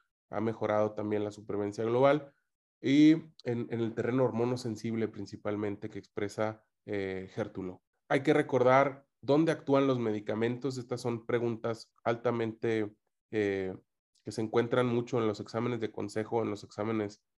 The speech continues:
que nos ponen durante la residencia. Sabemos que hoy en día, eh, el uso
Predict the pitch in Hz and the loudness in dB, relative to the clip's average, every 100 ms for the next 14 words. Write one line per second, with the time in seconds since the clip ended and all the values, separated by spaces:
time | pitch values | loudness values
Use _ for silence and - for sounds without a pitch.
0 | _ - 104 98 - - - 104 110 107 | _ -8 -4 -4 -8 -18 -4 -2 0 0
1 | 101 98 98 95 95 - 107 117 117 143 | -2 -4 -4 -4 -4 -6 -4 -4 -4 -8
2 | 151 _ _ _ _ _ - 113 113 123 | -8 _ _ _ _ _ -6 0 2 2
3 | 127 127 127 123 120 123 123 123 - _ | -2 -2 -2 -2 0 2 2 0 -12 _
4 | _ _ _ _ _ _ _ _ _ 110 | _ _ _ _ _ _ _ _ _ 0
5 | 110 104 101 98 - 113 113 120 131 131 | 2 2 0 -2 -2 -4 -2 0 0 0
6 | 131 | -2